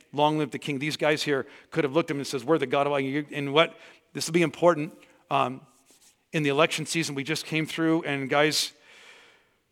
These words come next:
<sighs> twenty-four is coming. You've seen the post this week, right? You know who's running and who's not gonna run. Uh, one of the things that Christians have blown it on, I'm not sure it's any of you, probably a few of you need to hear this today,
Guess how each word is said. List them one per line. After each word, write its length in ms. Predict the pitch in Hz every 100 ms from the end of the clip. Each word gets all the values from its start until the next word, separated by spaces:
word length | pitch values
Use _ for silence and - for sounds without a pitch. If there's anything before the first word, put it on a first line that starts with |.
| _
<sighs> 600 | - - - - - -
twenty-four 460 | - 160 160 175 147
is 100 | 135
coming. 460 | - 143 120 113 85 _ _ _ _ _ _ _ _ _ _ _ _ -
You've 180 | 147 165
seen 200 | 185 175
the 80 | 147
post 280 | 147 131
this 180 | - 123
week, 200 | 143 135
right? 160 | 143 143
You 100 | 156
know 160 | 151
who's 240 | 139 147 143
running 280 | 143 143 135
and 100 | 127
who's 120 | 131
not 180 | 139 131
gonna 160 | 143
run. 220 | 139 139 - - - - - - - _ -
Uh, 240 | 151 143 - _ _ _ _
one 360 | - 120 147 180
of 40 |
the 60 | 185
things 340 | - 165 156
that 300 | 151 147 -
Christians 460 | - 170 - 160 139
have 460 | 139 139 135 123 - _ _ _ _ _
blown 440 | 127 139 147 160
it 120 | 135
on, 180 | 123 127
I'm 100 | 131
not 140 | 151
sure 160 | 131 160
it's 140 | 143
any 140 | 147 139
of 120 | 120
you, 320 | 135 131 127 - _
probably 280 | - 156 147
a 40 | 123
few 260 | - 135
of 80 | 120
you 240 | 123 127
need 200 | 123 135
to 40 | 123
hear 180 | 127 127
this 200 | 123 -
today, 320 | 123 123